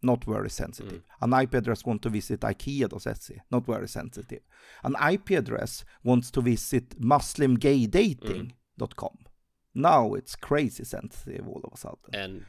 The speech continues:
Speaker 1: So
Speaker 2: foot-,
Speaker 1: you
Speaker 2: and
Speaker 1: can
Speaker 2: footnote,
Speaker 1: see
Speaker 2: that site doesn't exist. That was just an
Speaker 1: Yeah.
Speaker 2: example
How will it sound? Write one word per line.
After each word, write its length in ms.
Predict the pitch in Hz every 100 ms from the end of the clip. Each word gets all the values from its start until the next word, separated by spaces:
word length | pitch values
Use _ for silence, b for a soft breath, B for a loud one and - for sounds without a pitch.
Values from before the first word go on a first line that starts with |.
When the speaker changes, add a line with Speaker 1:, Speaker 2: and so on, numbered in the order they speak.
| 101
Speaker 1:
So 60 | -
Speaker 2:
foot-, 80 | 135
Speaker 1:
you 60 |
Speaker 2:
and 60 | 120
Speaker 1:
can 120 | 139
Speaker 2:
footnote, 380 | 131 123 180 117
Speaker 1:
see 100 | 117
Speaker 2:
that 240 | 107 104
site 260 | - 98 101
doesn't 300 | 92 - 98
exist. 480 | 95 - - - _ -
That 80 | 107
was 140 | -
just 220 | - -
an 40 | -
Speaker 1:
Yeah. 60 |
Speaker 2:
example 500 | - 110 113 - -